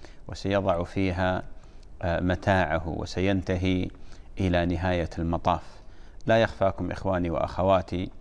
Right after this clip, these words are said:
أن الدور التي يعيش فيها الإنسان، آه، ثلاثة: الدار الدنيا، ودار البرزخ، والدار الآخرة. هكذا هي مراحل سفر الإنسان.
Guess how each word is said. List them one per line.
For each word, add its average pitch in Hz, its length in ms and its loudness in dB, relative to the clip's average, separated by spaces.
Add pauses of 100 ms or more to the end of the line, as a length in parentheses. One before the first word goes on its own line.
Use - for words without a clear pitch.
(440)
أن 98 200 2
الدور 104 380 4
التي 92 340 2
يعيش 90 360 0
فيها 90 300 0
الإنسان، 92 720 0 (580)
آه، 85 160 4
ثلاثة: 92 520 0 (260)
الدار 90 360 2
الدنيا، 107 600 2 (580)
ودار 92 400 4
البرزخ، 107 640 2 (380)
والدار 90 440 4
الآخرة. 87 560 -2 (160)
هكذا 113 640 0 (440)
هي 113 220 4
مراحل 95 540 4
سفر 90 360 -2
الإنسان. 76 440 -4